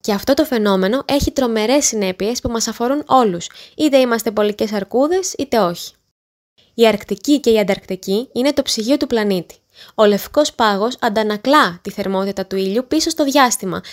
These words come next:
εξισορροπώντας έτσι τις υψηλές θερμοκρασίες σε άλλα μέρη της γης, όπου απορροφάται η θερμότητα, δηλαδή που είναι πιο ζεστά. Ο πάγος αντανακλά τη ζέστη,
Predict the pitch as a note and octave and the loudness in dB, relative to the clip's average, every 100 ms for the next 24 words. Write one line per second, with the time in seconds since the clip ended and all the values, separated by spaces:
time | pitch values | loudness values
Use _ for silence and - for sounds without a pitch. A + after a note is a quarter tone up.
0 | - - B3 B3 C4 A#3+ E4+ E4 C#4 B3 | -14 -10 -6 -4 -2 -2 -2 -2 -2 -2
1 | A3+ D4 D4+ D4+ - C#4+ E4 F4+ C#4 A#3 | -2 -2 -4 -4 -4 -2 0 0 -2 -4
2 | A3 G#3+ D#4 D#4 F#4+ G4 C4+ G3+ F3+ F3+ | -2 -4 -2 0 2 2 2 -2 -4 -6
3 | F3 D#3+ G#3+ E4 - - - - F4 D#4+ | -8 -6 -4 -4 -6 -20 -6 0 2 4
4 | D4 C4+ D#4 E4+ F4 D#4+ D#4 C4 G#3 F#3+ | 4 2 2 0 0 0 0 2 0 0
5 | G3 A3 A#3 C4+ D#4+ C#4+ D4 C#4+ C#4 B3+ | -2 0 0 0 -2 -2 -2 0 0 0
6 | - F3+ - _ _ _ - - A3 A3+ | 0 0 0 _ _ _ -20 -4 -2 4
7 | A3+ G3+ G#3 B3+ - G#3+ G#3+ G3+ B3+ D#4+ | 4 4 2 -4 -4 -2 -2 -2 0 0
8 | D4+ G#3 F#3+ F3+ - G3+ | 0 -2 -2 -2 -6 -10